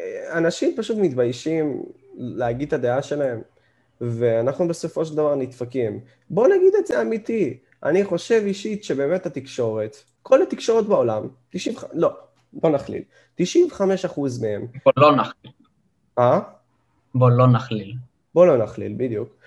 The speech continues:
Speaker 1: תשעים וחמש אחוזים מהם בעצם באים ומעבירים תוכן שהוא בעל אג'נדה. חד משמעי. אין מה להסתיר. תקשורות שהן יותר, אה, דמוקרטיות, יותר, אה, ליברליות, יותר רפובליקניות,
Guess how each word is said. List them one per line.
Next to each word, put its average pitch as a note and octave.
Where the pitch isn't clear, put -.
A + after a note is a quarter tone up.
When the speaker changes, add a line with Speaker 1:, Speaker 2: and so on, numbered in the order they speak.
Speaker 1:
תשעים G#3+
וחמש G3
אחוזים A#2+
מהם G2
בעצם C3+
באים G2+
ומעבירים B2
תוכן C3+
שהוא F3+
בעל A#2
אג'נדה. A3
חד F3
משמעי. C4+
אין D3
מה D#3
להסתיר. D#3
תקשורות C#3+
שהן C#3
יותר, C#3
אה, B2
דמוקרטיות, C#3
יותר, C3
אה, A2+
ליברליות, D3
יותר B2+
רפובליקניות, B2